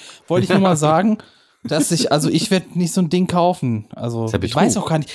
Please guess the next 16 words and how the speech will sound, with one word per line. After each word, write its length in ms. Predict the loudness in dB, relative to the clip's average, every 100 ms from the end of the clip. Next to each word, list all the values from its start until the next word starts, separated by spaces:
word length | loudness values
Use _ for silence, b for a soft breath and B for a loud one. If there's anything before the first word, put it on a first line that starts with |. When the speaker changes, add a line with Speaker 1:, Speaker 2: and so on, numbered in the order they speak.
| B
Speaker 1:
ich 100 | -6
glaub, 220 | -4 -2
wir 240 | -4 -4 -4
haben 200 | 0 2
mal 240 | 2 0
einmal 340 | -2 -2 -2 -4
so 100 | -4
ein 80 | -4
Ding 160 | -4
gekauft. 380 | -4 -6 -6 -8
Ich 60 | -8
bin 80 | -6
mir 80 |
gar 100 | -2
nicht 140 | -2 -2
sicher. 340 | -4 -6 -12